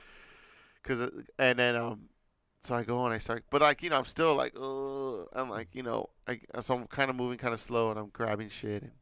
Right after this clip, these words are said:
and then I get a call and my dad's like, "We're fucking late, so, like, just be out there already, you know, when I pull up."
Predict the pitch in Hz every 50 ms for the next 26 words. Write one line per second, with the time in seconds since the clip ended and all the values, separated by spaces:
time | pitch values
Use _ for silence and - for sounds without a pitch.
0 | - _ _ - - - - - - - - - - - - _ _ _ _ _
1 | _ - - 113 113 113 107 104 107 113 117 113 113 - - 120 117 117 113 110
2 | 104 101 107 110 - - - - - - - - - - - 101 - - - 117
3 | 117 - - - - - - 147 170 185 185 180 180 170 170 165 156 - _ _
4 | _ _ - - 127 117 104 95 90 82 67 60 - _ - - _ _ _ _
5 | - - - 117 - - - 139 131 131 139 147 - - 151 147 143 143 143 139
6 | 139 143 147 147 143 143 143 143 139 135 131 - - _ _ _ _ _ 131 123
7 | 120 117 113 113 110 - - - 135 131 131 143 156 160 156 151 -